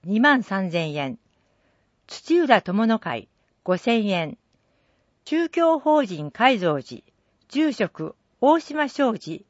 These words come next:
十万円。新張総合福祉センターワクワク教室、二千百円。日立建機株式会社、マイカー自治会、十万円。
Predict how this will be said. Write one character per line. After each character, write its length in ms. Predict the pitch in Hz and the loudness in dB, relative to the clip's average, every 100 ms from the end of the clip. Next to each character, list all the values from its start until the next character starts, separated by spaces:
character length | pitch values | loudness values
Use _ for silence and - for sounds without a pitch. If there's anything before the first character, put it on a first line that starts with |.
| _ _ | _ _
十 240 | - 226 247 | -2 0 2
万 260 | 226 202 | 2 0
円。 260 | 175 156 - _ _ _ _ _ _ _ _ _ _ _ _ _ - | -4 -6 -10 _ _ _ _ _ _ _ _ _ _ _ _ _ -2
新 200 | 262 320 | -2 2
張 240 | 320 302 | 0 0
総 280 | - 294 277 | 0 2 4
合 180 | 254 254 | 2 0
福 200 | - 320 | -2 -6
祉 40 | |
セ 240 | - - 302 | -4 -2 -2
ン 80 | |
タ 380 | 247 143 110 - _ | -2 -6 -8 -12 _
ー 40 | |
ワ 80 | 175 | -8
ク 120 | - | 0
ワ 120 | 302 311 | 0 0
ク 140 | - | -4
教 240 | - 247 | -2 -2
室、 320 | 202 - 123 - _ _ _ _ | -4 -12 -20 -20 _ _ _ _
二 120 | 202 | -4
千 280 | 208 330 330 | -2 -2 -2
百 340 | - 151 - 175 | -4 -10 -6 -4
円。 260 | 151 123 - _ _ _ _ _ _ _ _ _ | -4 -6 -16 _ _ _ _ _ _ _ _ _
日 120 | - 359 | 0 0
立 160 | - | 0
建 200 | 339 330 | -4 -4
機 140 | 240 - | -6 -6
株 200 | 202 233 | -6 -6
式 220 | - 240 | -4 0
会 220 | 220 185 | 2 0
社、 240 | - 135 - _ _ _ | -2 -6 -6 _ _ _
マ 160 | 190 277 | 0 0
イ 80 | 330 | 2
カ 140 | 311 | 2
ー 40 | 302 | 2
自 160 | 220 196 | 0 -10
治 140 | - | -8
会、 280 | 170 127 - _ _ | -6 -6 -10 _ _
十 240 | 151 220 254 | -2 0 2
万 260 | 233 214 | 2 0
円。 300 | 170 147 120 | -2 -4 -8